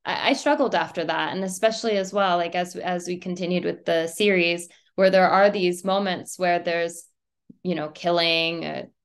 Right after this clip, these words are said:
or something really terrible happens, but you never actually see it in a graphic detail. Um, so yeah, again, it was like the choice just made me feel sad. And, and like, again, there was another missed opportunity.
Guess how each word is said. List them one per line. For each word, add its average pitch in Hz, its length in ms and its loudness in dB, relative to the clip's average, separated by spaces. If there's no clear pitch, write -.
or 165 100 -6
something 170 380 -2
really 165 200 0
terrible 185 360 4
happens, 165 420 -2
but - 160 -2
you 190 140 -2
never 185 240 2
actually 175 400 0
see 175 300 -2
it 180 180 0
in 170 120 -4
a 156 140 -6
graphic 160 420 -6
detail. 202 680 0
Um, 190 580 2
so 220 220 2
yeah, 208 280 2
again, 165 400 -2
it 175 100 -6
was 175 160 -6
like 175 180 -6
the 180 80 -6
choice 175 440 -2
just 170 300 -8
made 160 220 -6
me 170 140 -4
feel 160 720 -2
sad. 208 400 2
And, 175 220 0
and 196 160 0
like, 190 180 0
again, 190 280 0
there 175 100 -4
was 170 140 -6
another 170 320 -4
missed 160 300 -6
opportunity. 147 800 -8